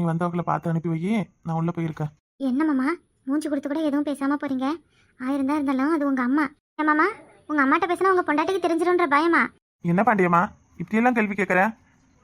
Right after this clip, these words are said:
Speaker 1: அப்படி என் பொண்டாட்டிக்கு தெரியாம பேசி என்ன ஆகப் போகுது? அதுவும் இல்லாம இவங்க கிட்ட பேச எனக்கு விருப்பம் இல்ல. இந்த ஆளுங்க கிட்ட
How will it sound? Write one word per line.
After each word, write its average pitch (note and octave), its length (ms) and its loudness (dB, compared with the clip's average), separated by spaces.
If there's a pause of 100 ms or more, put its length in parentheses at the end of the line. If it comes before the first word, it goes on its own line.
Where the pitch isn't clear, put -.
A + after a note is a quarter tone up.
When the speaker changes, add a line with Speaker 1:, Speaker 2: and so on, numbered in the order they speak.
(140)
Speaker 1:
அப்படி A3 360 2
என் A3+ 100 0
பொண்டாட்டிக்கு B3+ 380 2
தெரியாம A#3+ 360 4
பேசி A3+ 220 2
என்ன G#3+ 120 4
ஆகப் G3+ 160 2
போகுது? E3+ 220 4 (340)
அதுவும் A3 160 2
இல்லாம G#3+ 220 2
இவங்க G3 180 -2
கிட்ட G#3 200 -2
பேச G#3 240 0
எனக்கு F#3 200 0
விருப்பம் A#3 260 2
இல்ல. D#3 100 2 (400)
இந்த F#3 200 0
ஆளுங்க G3+ 220 0
கிட்ட G3 120 4